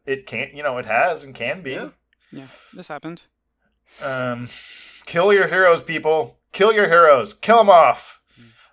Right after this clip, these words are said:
Speaker 2: Mm.
Speaker 1: Um, or
Speaker 2: They're not
Speaker 1: don't.
Speaker 2: gonna.
Speaker 1: Yeah. Um,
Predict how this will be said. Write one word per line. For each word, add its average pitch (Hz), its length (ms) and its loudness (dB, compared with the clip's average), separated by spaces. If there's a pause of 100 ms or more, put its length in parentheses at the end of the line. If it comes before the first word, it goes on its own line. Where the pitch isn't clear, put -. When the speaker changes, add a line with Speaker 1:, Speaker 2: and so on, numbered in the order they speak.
(240)
Speaker 2:
Mm. 117 460 -2
Speaker 1:
Um, 101 200 -16 (400)
or 160 140 -20
Speaker 2:
They're 139 140 -14
not - 100 -14
Speaker 1:
don't. 110 80 -16
Speaker 2:
gonna. 92 180 -18 (220)
Speaker 1:
Yeah. 101 160 -20 (2500)
Um, 160 680 2